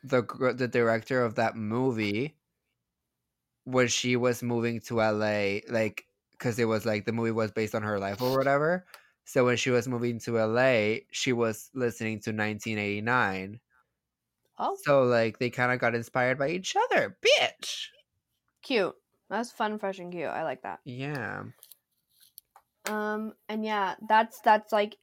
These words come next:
Speaker 2: and You Need to Calm Down. That's just a bop. Always a bop.
Speaker 1: Always.
Speaker 2: But yeah, like, I love them all. I need to listen to False God again because I just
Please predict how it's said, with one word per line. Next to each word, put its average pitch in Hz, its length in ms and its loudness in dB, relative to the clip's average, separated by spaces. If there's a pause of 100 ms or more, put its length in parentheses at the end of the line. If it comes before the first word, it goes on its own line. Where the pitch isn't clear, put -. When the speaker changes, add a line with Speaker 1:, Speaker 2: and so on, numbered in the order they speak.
(1080)
Speaker 2:
and 240 180 4
You 262 80 2
Need 247 140 0
to - 80 -16
Calm 214 160 0
Down. 170 180 4
That's 202 240 0
just 285 160 -6
a 294 40 -4
bop. 139 380 2
Always 214 280 0
a - 20 -8
bop. 220 480 2
Speaker 1:
Always. 110 880 -6 (1200)
Speaker 2:
But 226 120 -8
yeah, 185 180 4 (160)
like, 208 100 4
I 220 120 6
love 240 180 4
them 208 160 -2
all. 220 420 4 (720)
I 240 120 8
need 294 140 0
to 381 60 4
listen 330 220 0
to 294 40 2
False 226 280 4
God 185 160 4
again 254 260 0
because 214 240 -2
I 185 200 2
just - 360 -8